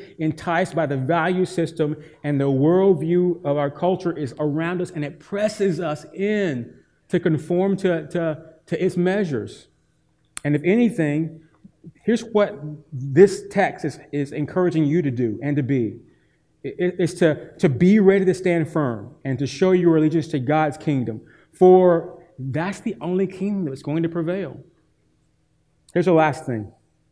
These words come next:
As people of God, we have the assurance from God, from His word, that His kingdom will ultimately triumph.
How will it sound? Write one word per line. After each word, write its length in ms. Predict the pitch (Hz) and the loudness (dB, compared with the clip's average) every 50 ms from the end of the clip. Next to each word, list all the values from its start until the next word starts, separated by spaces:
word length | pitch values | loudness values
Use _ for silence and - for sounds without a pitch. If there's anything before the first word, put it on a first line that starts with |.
| _ _ _ _ _ _ - - - _ _ _ _ _ _ - | _ _ _ _ _ _ -20 -20 -20 _ _ _ _ _ _ -8
As 140 | - 127 - | -8 -8 -6
people 320 | - - 196 190 196 190 | -2 -2 -2 0 2 4
of 100 | 190 180 | 2 4
God, 300 | 151 170 160 156 156 151 | 4 4 4 4 2 2
we 100 | 151 160 | 0 0
have 140 | 156 160 156 | 0 0 0
the 140 | 143 139 127 | 0 -2 -4
assurance 580 | 123 - - - - 165 165 165 170 170 165 - - - _ _ _ _ | -4 -6 -6 -4 0 0 2 2 2 0 -2 -6 -14 -20 _ _ _ _
from 400 | _ - - - 170 175 190 202 | _ -12 -2 0 2 4 4 4
God, 480 | 160 160 160 151 143 135 131 131 - - | 6 6 6 6 4 2 0 -2 -4 -6
from 260 | - 156 160 175 170 | -4 -2 -2 0 2
His 180 | 170 185 175 185 | 2 0 0 0
word, 640 | 135 147 147 147 143 139 139 139 135 139 - - - _ - | -2 -2 0 0 2 2 0 -2 -4 -6 -16 -20 -20 _ -10
that 280 | - 120 143 143 139 - | -4 -2 0 0 -2 -2
His 220 | - 147 139 - | -4 -4 -6 -6
kingdom 520 | - - - - 170 175 175 156 156 147 143 | -10 -10 -4 -2 0 0 0 0 0 0 0
will 220 | 135 135 135 135 135 | 0 -2 -2 -4 -4
ultimately 560 | 127 135 143 135 - 139 135 135 139 131 123 | -6 -4 -4 -4 -4 -6 -6 -4 -4 -6 -6
triumph. 560 | 127 - - 127 113 113 110 110 110 113 110 | -8 -6 -6 -6 -4 -4 -6 -8 -10 -12 -14